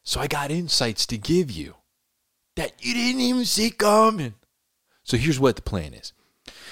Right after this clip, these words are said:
It is a push-pull legs variation.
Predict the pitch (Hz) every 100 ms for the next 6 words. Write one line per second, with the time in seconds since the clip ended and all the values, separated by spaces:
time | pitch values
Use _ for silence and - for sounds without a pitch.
0 | - - - 120 110 104 101 - - 101
1 | - 160 151 - - 135 110 110 101 98
2 | 92 - 98 87 92 87 82 78 - -